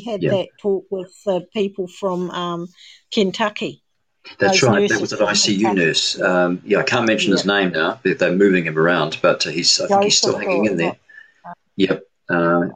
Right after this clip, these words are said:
Speaker 2: he's an I C U nurse for, for nine years, and he said that, that, that, uh, the patients that are coming in, they're calling them covid. He said ninety percent of them are vaccine injured.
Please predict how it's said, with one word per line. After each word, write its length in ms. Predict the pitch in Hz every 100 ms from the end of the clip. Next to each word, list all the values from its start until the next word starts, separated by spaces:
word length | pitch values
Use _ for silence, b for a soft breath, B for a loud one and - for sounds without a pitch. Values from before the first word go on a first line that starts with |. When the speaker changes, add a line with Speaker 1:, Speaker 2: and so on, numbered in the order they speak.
| -
Speaker 2:
he's 200 | 95 92
an 140 | 92
I 120 | 90 92
C 180 | -
U 140 | 92 92
nurse 240 | 92 90
for, 120 | - 92 - -
for 100 | 87
nine 320 | 98 98 95
years, 460 | 95 80 69 -
and 340 | - 82 80 78
he 160 | -
said 280 | 82 95 80
that, 140 | 82 -
that, 240 | 82 -
that, 280 | - - -
uh, 100 | - -
the 80 |
patients 460 | - 113 104 110 90
that 80 | 95
are 120 | -
coming 220 | 101 95 98
in, 120 | 95
they're 160 | 80
calling 300 | - 123 120
them 100 | 98
covid. 360 | 87 107 107 139
He 100 | 95
said 200 | 82 76
ninety 320 | 82 107 123
percent 320 | 101 - 110 92
of 100 | -
them 240 | 82 156 b b b -
are 120 | 90
vaccine 400 | 90 - 98 90
injured. 360 | 85 71 62